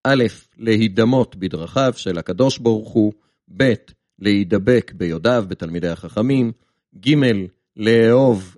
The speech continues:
את רעים, לאהוב כל יהודי, ד', לאהוב במיוחד את הגרים, ה', שלא לשנוא אחים, ו', להוכיח את החוטאים, ז', שלא להלבין פנים, שלא לבייש אדם,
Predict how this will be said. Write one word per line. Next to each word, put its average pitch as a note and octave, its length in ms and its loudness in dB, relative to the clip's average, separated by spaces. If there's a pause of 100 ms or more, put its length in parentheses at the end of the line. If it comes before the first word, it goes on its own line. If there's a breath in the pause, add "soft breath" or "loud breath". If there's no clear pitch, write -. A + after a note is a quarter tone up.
(120)
את - 160 -8
רעים, A#2 360 0
לאהוב G2 340 -4
כל G2 180 0
יהודי, G#2+ 440 0 (320)
ד', A#2 440 2
לאהוב G#2 480 2
במיוחד G2+ 560 -2
את F2+ 140 -8
הגרים, B2 500 -4 (520)
ה', C3 280 4
שלא A2 380 2
לשנוא C3+ 480 0
אחים, A2 400 -4 (420)
ו', A#2 400 2
להוכיח G2+ 760 0 (200)
את - 120 -10
החוטאים, B2 640 -2 (460)
ז', F#2+ 200 -4 (340)
שלא G#2+ 340 0
להלבין G#2 400 0
פנים, A2+ 380 0
שלא F2 280 -8
לבייש G#2 440 0
אדם, A2 360 -2